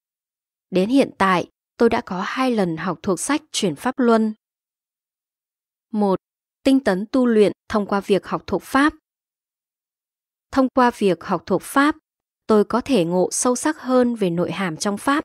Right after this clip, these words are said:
mà sư phụ giảng. Tôi cũng nhận thức sâu sắc hơn về nội hàm đằng sau mỗi câu, mỗi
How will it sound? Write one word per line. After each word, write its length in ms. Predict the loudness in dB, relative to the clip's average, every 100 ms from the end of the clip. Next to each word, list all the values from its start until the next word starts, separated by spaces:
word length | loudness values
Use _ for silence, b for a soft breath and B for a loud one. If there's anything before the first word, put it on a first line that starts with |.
| -6
mà 260 | -6 -4 -4
sư 180 | -4
phụ 220 | -2 0 0
giảng. 360 | 0 0 -2 -8 _ _ _ _ _ _ _
Tôi 120 | 0 0
cũng 220 | 0 0
nhận 200 | 0 0
thức 220 | 0 0
sâu 240 | -2 -2
sắc 240 | -2 -4 -4
hơn 320 | 0 2 2 -4 _ -8
về 160 | -2 0
nội 180 | 0
hàm 340 | -2 -2 -4 -2
đằng 180 | -4 -2
sau 300 | -2 0 2
mỗi 220 | 0 0 0
câu, 320 | 2 4 0 _ -8
mỗi 180 | -4 -2